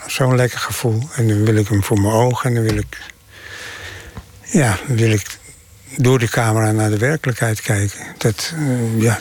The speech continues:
dat vind ik gewoon prettig. Dat zou ik niet willen missen.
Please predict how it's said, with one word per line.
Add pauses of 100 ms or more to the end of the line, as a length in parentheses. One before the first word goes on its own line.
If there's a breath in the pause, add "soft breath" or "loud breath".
(120)
dat
vind
ik
gewoon (480 loud breath)
prettig. (1120 loud breath)
Dat
zou
ik
niet
willen
missen.